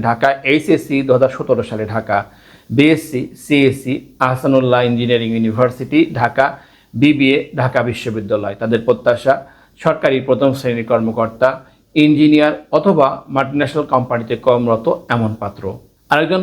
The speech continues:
পাত্রীর সংক্ষিপ্ত বিবরণ দিই। পাত্রীর জন্ম দু হাজার এক সালে। তার উচ্চতা পাঁচ ফিট চার ইঞ্চি, মাশাআল্লাহ দেখতে সুশ্রী,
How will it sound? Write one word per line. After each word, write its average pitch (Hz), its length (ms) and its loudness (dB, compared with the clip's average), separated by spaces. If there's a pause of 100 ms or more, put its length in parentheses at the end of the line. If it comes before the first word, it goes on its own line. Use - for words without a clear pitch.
পাত্রীর 160 340 0 (240)
সংক্ষিপ্ত 151 340 -2 (100)
বিবরণ 123 300 4
দিই। 147 220 0
পাত্রীর 160 340 -2
জন্ম 151 240 2 (280)
দু 143 120 2
হাজার 143 180 2 (120)
এক 135 220 0
সালে। 113 260 -8
তার 123 120 -2 (120)
উচ্চতা 135 340 0
পাঁচ 117 220 -6
ফিট 117 160 -6 (100)
চার 123 220 2
ইঞ্চি, 113 200 -6
মাশাআল্লাহ 117 460 -2
দেখতে 113 280 -4
সুশ্রী, 147 340 -4